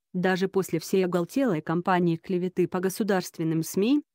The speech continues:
про якобы счета в зарубежных банках, но которые так и не нашлись, даже после всех махинаций с подсчетом голосов,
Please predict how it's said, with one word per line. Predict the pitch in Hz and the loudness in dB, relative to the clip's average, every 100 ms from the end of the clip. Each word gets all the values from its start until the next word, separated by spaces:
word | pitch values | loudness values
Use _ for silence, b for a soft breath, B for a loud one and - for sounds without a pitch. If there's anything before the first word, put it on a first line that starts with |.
| _ | _
про | 202 | 0
якобы | 202 196 180 233 220 | 2 2 0 -2 -2
счета | - 190 165 | 0 0 0
в | 143 | -2
зарубежных | 165 165 160 160 160 160 | -2 0 0 0 -2 -4
банках, | 160 143 143 135 - _ _ - | -4 -4 -6 -10 -12 _ _ -4
но | 202 | -2
которые | 196 196 277 269 | -2 0 2 2
так | 247 233 - | 0 -4 -2
и | 175 | 0
не | 165 165 | 2 2
нашлись, | 175 - 190 156 147 - _ _ | 0 0 0 0 -2 -8 _ _
даже | 180 185 185 | 0 0 0
после | 190 190 - 202 | 0 -2 0 -2
всех | - 190 190 | 2 0 2
махинаций | 202 - 202 226 247 - 151 | -2 0 2 2 0 -2 -2
с | |
подсчетом | - 190 - 180 160 170 | -2 -2 0 0 0 0
голосов, | 170 165 160 165 147 - | 0 -2 -4 -6 -8 -10